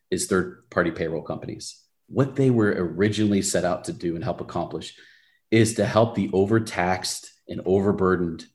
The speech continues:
payroll departments for, for corporate organizations and help them do their jobs. And when I say that, it's understanding tax codes for employment. What is somebody making from a gross perspective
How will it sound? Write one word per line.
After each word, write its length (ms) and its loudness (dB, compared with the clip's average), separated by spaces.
payroll 320 2
departments 500 -2
for, 380 -4
for 140 -6
corporate 320 -2
organizations 840 -2
and 160 2
help 520 -2
them 480 0
do 120 -2
their 220 2
jobs. 600 -8
And 120 0
when 100 4
I 80 4
say 200 6
that, 540 0
it's 380 0
understanding 840 2
tax 400 -4
codes 340 -8
for 200 -12
employment. 520 -12
What 140 4
is 120 2
somebody 200 4
making 340 4
from 140 -8
a 40 -10
gross 320 4
perspective 720 -2